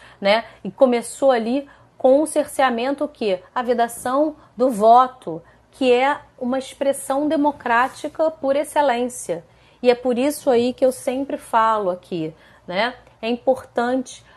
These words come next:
a gente exercer esse direito ao voto, é importante que a gente vá às urnas. Na semana passada, eu deixei o recado aqui e eu deixo de novo pra vocês poderem falar pra galera, né?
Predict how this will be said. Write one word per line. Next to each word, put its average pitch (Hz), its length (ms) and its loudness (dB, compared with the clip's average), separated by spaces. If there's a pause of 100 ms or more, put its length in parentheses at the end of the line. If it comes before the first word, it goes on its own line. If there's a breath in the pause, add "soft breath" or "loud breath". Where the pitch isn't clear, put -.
a 185 120 -2
gente 196 280 -8
exercer 196 520 0
esse 262 200 -4
direito 196 400 -6
ao 180 120 -2
voto, 185 440 2
é 185 40 -4
importante 214 600 -12
que - 80 -10
a 202 40 -8
gente 190 260 -12
vá 196 280 0
às 180 180 -4
urnas. 190 520 -6 (300 loud breath)
Na 220 80 -4
semana 226 320 -4
passada, 240 800 0 (280)
eu 185 100 -2
deixei 202 340 4
o 269 60 6
recado 233 480 -2
aqui 233 400 -4 (260 loud breath)
e 220 60 -6
eu 220 100 2
deixo 254 300 2
de 226 140 -8
novo 226 440 4
pra 202 160 -4
vocês 196 380 -6
poderem 202 640 -4 (520 soft breath)
falar 208 380 4
pra 208 140 -4
galera, 185 720 0 (280 loud breath)
né? 214 300 -2